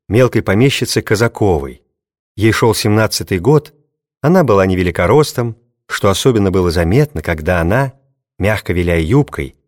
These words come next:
и слегка подняв под кофточкой маленькие груди, ходила босая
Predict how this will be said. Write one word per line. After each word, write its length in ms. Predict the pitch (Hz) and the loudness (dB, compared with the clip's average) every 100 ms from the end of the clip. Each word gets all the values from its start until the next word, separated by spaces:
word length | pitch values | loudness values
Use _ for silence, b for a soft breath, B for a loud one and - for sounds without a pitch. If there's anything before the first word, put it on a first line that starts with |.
| _ | _
и 80 | 95 | -10
слегка 360 | - 101 - 95 | -6 -6 -4 -4
подняв 460 | 90 82 95 87 | -2 -2 -2 -2
под 160 | - 87 | -6 -6
кофточкой 540 | - 92 92 - 90 | -4 -4 -4 -6 -4
маленькие 420 | 87 82 78 - | -2 -2 -4 -6
груди, 480 | 78 90 135 87 69 - _ _ _ | -2 2 2 0 -8 -14 _ _ _
ходила 420 | - 92 87 117 104 | -8 -4 0 2 2
босая 680 | 98 - 87 78 69 67 | 0 -2 -2 -4 -4 -10